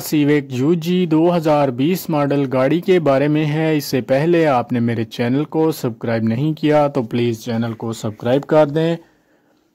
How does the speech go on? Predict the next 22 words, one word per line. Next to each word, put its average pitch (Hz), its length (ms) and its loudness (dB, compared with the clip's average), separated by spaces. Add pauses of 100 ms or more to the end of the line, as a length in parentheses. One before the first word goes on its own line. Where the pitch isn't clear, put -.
(140)
और 175 180 2
साथ 170 360 2
में 190 240 2
दिए 151 240 4
गए 147 200 4
बेल 131 280 2
के 190 120 0
आइकन 156 320 0
पर 143 260 4
क्लिक - 360 -2
कर 147 180 4
दें 147 280 0
ताकि 143 380 -2
मैं 139 240 0
जो 160 240 4
भी 196 140 2
वीडियो 151 360 2
अपलोड 135 480 -2
करूं 135 220 -6
तो 135 160 -4
उसका 170 300 -2
नोटिफिकेशन 143 760 -4